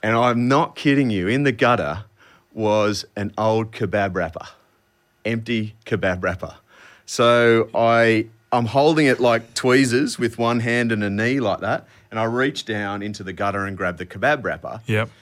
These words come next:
Speaker 1: So then I'm funneling this
Speaker 2: Toy.
Speaker 1: purple thing, toy, into the kebab <laughs> wrapper. Finally, I get it in there, and I'm holding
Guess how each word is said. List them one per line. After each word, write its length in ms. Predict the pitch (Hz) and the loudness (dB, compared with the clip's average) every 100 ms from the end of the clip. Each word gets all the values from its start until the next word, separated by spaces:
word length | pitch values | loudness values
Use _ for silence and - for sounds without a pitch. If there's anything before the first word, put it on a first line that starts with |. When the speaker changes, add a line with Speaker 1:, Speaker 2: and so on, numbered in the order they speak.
| _ | _
Speaker 1:
So 180 | - 120 | -6 -2
then 200 | 123 135 | -2 -2
I'm 160 | 123 113 | -4 -6
funneling 600 | - 147 156 143 127 110 | -4 -2 0 -2 -2 -4
this 440 | 107 - - - _ _ _ - | -4 -6 -10 -14 _ _ _ -2
Speaker 2:
Toy. 260 | 123 113 - | 2 4 4
Speaker 1:
purple 240 | 113 95 | 0 -8
thing, 380 | - 92 117 127 | -8 -8 -8 -10
toy, 440 | - 90 85 87 165 _ _ _ _ 127 | -10 -8 -6 -8 -10 _ _ _ _ -4
into 920 | 131 143 123 - 117 104 95 117 - - | -2 -2 -6 -4 -2 -2 -2 -4 -8 -10
the 100 | 117 | -8
kebab 400 | 113 113 - 151 | -4 -4 -2 -2
<laughs> 0 | |
wrapper. 480 | 226 - - 80 117 - - - - _ | -2 -4 -4 -4 -8 -12 -20 -20 -20 _
Finally, 520 | - 147 165 170 147 | -6 0 2 4 6
I 100 | 117 | 4
get 200 | 113 110 | 4 2
it 80 | 104 | 0
in 140 | 113 120 | 0 2
there, 160 | 107 | 2
and 80 | 104 | 0
I'm 100 | 101 | -2
holding 720 | 120 117 131 117 90 92 | 0 0 0 -2 -4 -8